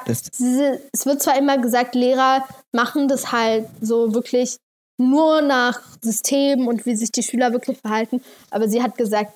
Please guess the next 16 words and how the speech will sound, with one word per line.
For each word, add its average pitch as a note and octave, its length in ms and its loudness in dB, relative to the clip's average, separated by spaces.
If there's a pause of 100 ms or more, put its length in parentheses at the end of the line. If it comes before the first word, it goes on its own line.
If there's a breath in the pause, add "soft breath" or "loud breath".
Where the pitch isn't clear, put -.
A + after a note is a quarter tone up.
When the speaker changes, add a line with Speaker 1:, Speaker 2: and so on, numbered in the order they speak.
(360)
Speaker 2:
„Alles A#3 300 -2
Quatsch, - 400 -6
natürlich A3 460 -4
gehen G#3+ 200 -2
wir G3 120 -2
auch G3+ 140 -6
nach G#3 240 -2 (360 loud breath)
Sympathie A3 920 -2
und G3+ 340 -2
sympathischen G#3 640 -4
Punkten, G3+ 480 -6
wie G#3 140 -2
das G3 200 -4
jetzt F#3+ 200 -2
abläuft.“ F#3+ 640 -2 (800)
Also, G3+ 580 0